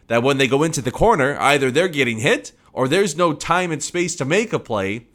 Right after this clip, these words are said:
A turnover is created that way, and then you begin trying to get some offensive pressure towards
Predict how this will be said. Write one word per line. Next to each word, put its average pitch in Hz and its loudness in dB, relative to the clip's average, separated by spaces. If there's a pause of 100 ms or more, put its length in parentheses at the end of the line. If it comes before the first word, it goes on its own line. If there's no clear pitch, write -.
(240)
A 127 -8
turnover 165 2
is 143 -2
created 135 -2
that 226 2
way, 113 -6 (340)
and 151 -6
then 233 0
you 175 -2
begin 123 -4
trying 135 -2
to 120 -4
get 113 -4
some 117 -6
offensive 107 -6
pressure 107 -6
towards 110 -4